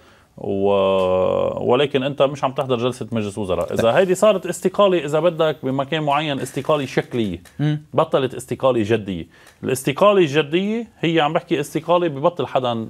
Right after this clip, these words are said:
Speaker 1: يوقع.
Speaker 2: توقف
Speaker 1: هلا
Speaker 2: مشاركة.
Speaker 1: بيقدروا الو-، بيقدروا الوزراء، هلا آخر شيء مين بده يحاسبون يعني للوزراء إذا استقال شكليا أو جديا يعني آخر شيء. بس أنا عم بحكي إنه تحت نكون عم نوضح للرأي العام دستوريا شو
Speaker 2: لأنهي
Speaker 1: معناتها.
Speaker 2: هيدا الملف نفوت على ملفات أخرى.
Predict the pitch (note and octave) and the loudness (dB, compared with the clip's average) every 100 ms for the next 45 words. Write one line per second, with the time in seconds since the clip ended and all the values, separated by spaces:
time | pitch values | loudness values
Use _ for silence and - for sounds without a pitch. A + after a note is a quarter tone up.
0 | - A2 C3 D3+ - - - A2+ B3+ A#3 | -2 2 4 4 0 -4 -10 -2 0 2
1 | D4+ B3 A#3+ B3 B3+ B3 G#3 C4 F#3+ F#3 | 2 4 2 2 0 0 2 2 2 4
2 | F#3 F3 E3+ C#3 D3 C#3 - D3+ F3 E3 | 4 2 0 0 -2 -4 -6 -4 -2 -2
3 | D#3 D3+ D3+ B2 G#2+ G2+ F#2+ G#2+ A2 G2+ | -4 -4 -4 -4 -4 -4 -2 -2 -2 -2
4 | F#2+ G#2 - A2 C3 C3+ C3 B2+ C#3 C3+ | 0 -2 -2 0 0 0 -6 -4 -4 -2
5 | A2+ G2+ G#2+ G#2+ G#2 F2 E2+ F#2 A2+ - | -2 -2 -2 -2 -2 -4 -6 -10 -12 -10
6 | A#2+ A#2+ D#3+ E3 G3 - G3+ G3 F#3+ - | -8 -2 0 2 0 0 -2 -2 -4 -4
7 | G#3 F#3 G#3+ F#3 F#3+ G3 F3+ E3+ F3 E3 | -4 -2 0 0 2 2 2 2 0 2
8 | F3+ F3 D3+ - F3 F#3 D3 C#3+ G#3+ F3 | 2 0 -4 0 2 2 4 6 6 4
9 | D#3+ C#3 A#2+ B2+ B2+ B2 A#2+ A2 A2+ A#2+ | 4 4 4 4 4 4 4 2 2 2
10 | C#3 - F3 F#3 D3 A2 G#2 G#2+ G#2+ - | 0 2 4 4 4 2 0 -2 -6 -4
11 | B2 F#2+ - G2 | -4 -4 -8 -8